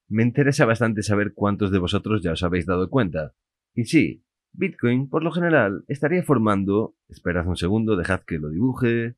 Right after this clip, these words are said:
un patrón de cabeza y hombros. Y sabéis que no suelo hablar de patrones como estos, porque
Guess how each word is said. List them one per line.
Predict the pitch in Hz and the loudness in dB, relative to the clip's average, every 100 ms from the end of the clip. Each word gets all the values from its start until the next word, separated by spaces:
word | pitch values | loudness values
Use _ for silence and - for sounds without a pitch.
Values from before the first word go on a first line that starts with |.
| _ | _
un | 175 190 | -2 2
patrón | 170 - 104 110 120 | 2 4 4 4 2
de | 104 | -2
cabeza | - 82 90 - 98 | -2 -2 0 0 2
y | |
hombros. | 123 101 78 71 - - _ _ _ - | 2 0 -2 -10 -16 -20 _ _ _ -10
Y | - 131 131 | -2 0 2
sabéis | 147 143 175 165 | 0 -2 -4 -6
que | - 107 98 | -2 0 0
no | 110 | 0
suelo | 120 95 | 0 0
hablar | 92 92 | 2 0
de | 87 | -2
patrones | 80 87 90 92 90 | -4 -2 -2 -2 -4
como | 87 90 98 | -6 -4 -4
estos, | 85 - 82 78 73 - | -6 -10 -10 -10 -12 -12
porque | 95 92 110 107 107 | -12 -6 -4 -2 -4